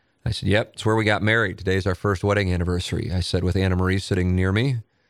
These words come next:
Surprisingly, that really seemed to catch him.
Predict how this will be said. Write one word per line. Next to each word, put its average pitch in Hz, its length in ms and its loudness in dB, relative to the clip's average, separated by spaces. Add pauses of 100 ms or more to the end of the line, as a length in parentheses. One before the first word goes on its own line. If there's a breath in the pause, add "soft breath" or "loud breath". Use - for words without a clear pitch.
(440)
Surprisingly, 120 1040 0
that 95 200 0
really 95 220 0
seemed 90 380 0
to 95 60 -2
catch - 320 -2
him. 101 240 -6